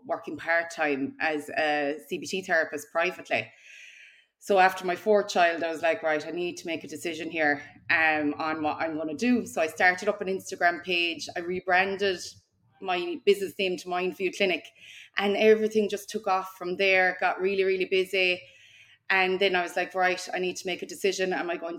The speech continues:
to go privately full time, or will I stay in the H S E?" And I took the leap t-, almost two years ago now, coming up in September. And,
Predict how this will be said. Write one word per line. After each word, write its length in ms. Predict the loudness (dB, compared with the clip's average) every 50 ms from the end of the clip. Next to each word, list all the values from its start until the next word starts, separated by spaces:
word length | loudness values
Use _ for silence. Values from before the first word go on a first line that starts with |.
| -6 -4
to 260 | -4 -2 -2 -6 -6 -4
go 160 | -2 -2 -2 2
privately 640 | 2 4 4 4 2 0 -2 0 2 2 2 2
full 260 | 2 0 -2 -2 0
time, 360 | 0 2 4 6 6 6 4 2 -2 0
or 220 | 0 0 2 0
will 140 | 0 2 2
I 80 | 0 0
stay 540 | -4 -2 0 2 2 2 2 0 -2 -4 _ _ _ _ _ _ _ _ _ -4
in 120 | -2 -2
the 120 | 0 0
H 160 | -2 -2 -2 -6
S 180 | -8 -4 -2 0
E?" 340 | 0 0 0 -4 -6 -8 -8 _
And 540 | -2 0 0 2 0 0 0 -2 -4 -4 -8 -8
I 80 | -10 -10
took 220 | -8 -10 -6 -4
the 80 | -2 0
leap 280 | 0 0 -2 -2 -6 _ _ _ _ -18
t-, 340 | -18 -12 -6 -6 -6 -2 0
almost 380 | 2 4 6 4 4 2 -2 -2
two 80 | 0
years 340 | 4 6 6 6 6 4 0
ago 180 | 0 -2 0 0
now, 200 | 0 0 -2 -2
coming 260 | -6 -6 -6 -6 -6
up 160 | -6 -6 -8
in 80 | -10 -10
September. 720 | -8 -10 -10 -10 -4 -4 -2 -2 -2 0 2 2 2 0 -2 -10 -20 -20 -20 -20 -20 -20 -20 -20 _ _ _ 2
And, 520 | 4 4 4 2 2 0 0 -2 -4 -4